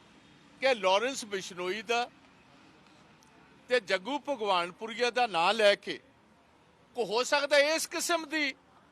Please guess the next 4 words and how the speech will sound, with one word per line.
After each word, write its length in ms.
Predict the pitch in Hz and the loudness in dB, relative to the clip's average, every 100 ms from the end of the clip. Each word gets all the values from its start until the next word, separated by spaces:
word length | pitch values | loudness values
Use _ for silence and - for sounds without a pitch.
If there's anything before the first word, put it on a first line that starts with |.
| _ _ - - _ _ - | _ _ -20 -20 _ _ -4
ਕੋ 100 | 262 | -4
ਸਖਤ 640 | - 240 240 277 320 - 269 254 277 _ _ _ - - _ - _ _ _ _ _ - _ 240 | -2 -4 0 2 2 2 2 2 0 _ _ _ -20 -20 _ -20 _ _ _ _ _ -20 _ -2
ਇਹਨਾਂ 340 | 277 285 285 | 0 4 4
ਦੇ 140 | 277 | 4